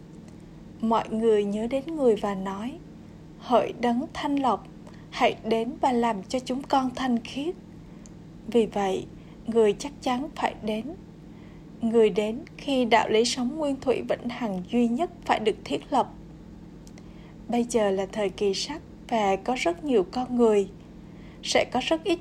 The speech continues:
con người trong thời kỳ vàng. Được nhớ rằng, sự thiết lập diễn ra thông qua Brahma, hủy diệt thông qua Shankar. Đạo lý sống nguyên thủy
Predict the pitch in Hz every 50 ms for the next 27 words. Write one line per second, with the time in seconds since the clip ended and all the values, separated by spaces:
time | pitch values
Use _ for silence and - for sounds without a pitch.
0 | - - - - 262 254 247 247 247 240 214 208 202 196 202 - 277 277 269 -
1 | 262 233 202 - 226 214 202 202 - 208 202 202 196 196 - - - - - -
2 | - - - - - - - - - - - - - - - - - - - -
3 | - - - - - - 233 226 226 180 - - - 208 208 220 240 277 277 -
4 | 262 226 208 196 190 - - - - - - - - - - 247 - - - -
5 | - - 285 320 - - 311 254 214 - - - - 214 196 214 - - - 240
6 | - 277 262 247 240 240 240 - - - - 247 233 226 233 - 240 226 220 220
7 | - - 247 233 220 220 220 220 226 220 226 233 - - - - - - - -
8 | - - - - - - - 269 220 - 226 240 - 254 233 - - - - -
9 | - - - - - 269 262 254 247 247 - 240 233 240 233 240 - - 262 247
10 | 233 220 - - 233 220 208 - - - - - - - - - - _ _ _
11 | - - - - - - - - - - - - - - - - - 240 214 202
12 | - - - 220 233 240 240 - 269 247 240 269 320 330 294 277 269 262 247 240
13 | 240 - 254 - -